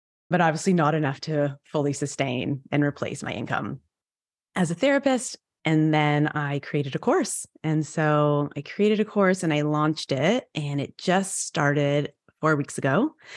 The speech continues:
So I'm in it, I'm running it live. And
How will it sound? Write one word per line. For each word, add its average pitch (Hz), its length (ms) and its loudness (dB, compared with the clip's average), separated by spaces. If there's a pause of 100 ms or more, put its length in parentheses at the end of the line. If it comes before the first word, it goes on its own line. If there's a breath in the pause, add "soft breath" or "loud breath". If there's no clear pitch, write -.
(400 loud breath)
So 165 120 0
I'm 156 140 4
in 160 160 4
it, 175 220 4
I'm 165 120 4
running 151 200 4
it 165 100 0
live. 147 640 -2 (380)
And 165 720 2